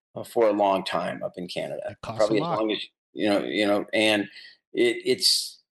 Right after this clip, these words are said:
Speaker 1: it's there though. It's
Speaker 2: Yeah.
Speaker 1: accessible,
Speaker 2: Oh,
Speaker 1: you
Speaker 2: yeah.
Speaker 1: know? And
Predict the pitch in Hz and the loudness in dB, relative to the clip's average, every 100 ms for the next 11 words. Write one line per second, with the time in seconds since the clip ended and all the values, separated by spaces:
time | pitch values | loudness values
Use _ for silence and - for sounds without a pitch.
0 | _ - - - 131 143 147 98 87 - | _ -2 0 4 4 4 4 4 2 -6
1 | - 95 107 - 123 - 101 - - _ | -10 -4 2 4 4 4 2 -2 -16 _
2 | _ - 98 98 101 98 90 - _ - | _ -10 -6 -4 -2 -2 -6 -12 _ -4
3 | 110 113 110 110 | 0 2 2 0